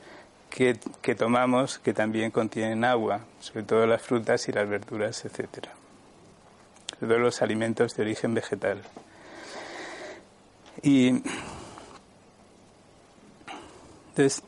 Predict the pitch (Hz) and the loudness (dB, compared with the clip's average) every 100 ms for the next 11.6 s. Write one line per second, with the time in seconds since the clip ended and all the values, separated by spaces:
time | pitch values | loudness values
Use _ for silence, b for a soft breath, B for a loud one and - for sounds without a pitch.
0 | - - 127 135 143 156 143 135 160 151 | -8 2 6 6 6 4 4 4 4 2
1 | 147 151 - 117 117 123 127 131 120 - | 4 2 2 0 4 4 4 2 0 2
2 | 127 127 120 123 117 - - - 151 131 | 2 4 4 2 0 -8 -14 0 4 4
3 | 113 107 123 113 127 160 - - 131 - | 2 -2 -4 -4 -4 -6 -6 -6 -6 0
4 | 127 123 123 120 127 117 113 - 147 156 | 2 4 2 0 0 4 2 4 4 4
5 | 127 131 139 - 143 - 120 120 127 143 | 2 0 0 -4 -12 -8 -6 -4 -4 -4
6 | - 120 120 135 123 131 B B B 139 | -2 0 0 2 0 0 B B B 2
7 | 123 117 113 113 104 101 113 - - - | 2 4 2 2 2 0 -4 -16 -18 -10
8 | 202 - - - B B B B - 180 | -10 -12 -20 -20 B B B B -4 2
9 | 180 165 151 - 143 147 - 156 143 139 | 6 6 4 4 4 6 4 6 6 6
10 | 143 - 139 - 147 - 139 139 160 - | 4 4 2 4 4 4 0 0 0 0
11 | 123 117 127 135 139 | 0 4 4 2 0